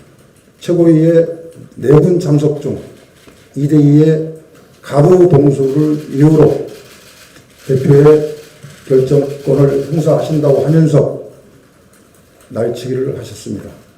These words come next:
결국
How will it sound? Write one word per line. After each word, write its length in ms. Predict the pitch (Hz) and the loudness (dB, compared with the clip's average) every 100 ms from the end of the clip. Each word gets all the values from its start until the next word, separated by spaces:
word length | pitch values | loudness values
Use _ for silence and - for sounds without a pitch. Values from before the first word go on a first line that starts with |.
| _ _ _ _ _ _ _ _ _ _ - _ _ _ _ _ _ _ _ _ _ _ _ _ _ _ _ _ _ _ _ _ _ _ _ _ _ _ _ _ _ _ _ _ _ _ _ | _ _ _ _ _ _ _ _ _ _ -20 _ _ _ _ _ _ _ _ _ _ _ _ _ _ _ _ _ _ _ _ _ _ _ _ _ _ _ _ _ _ _ _ _ _ _ _
결국 640 | - 180 202 208 - - | 2 6 8 6 2 -8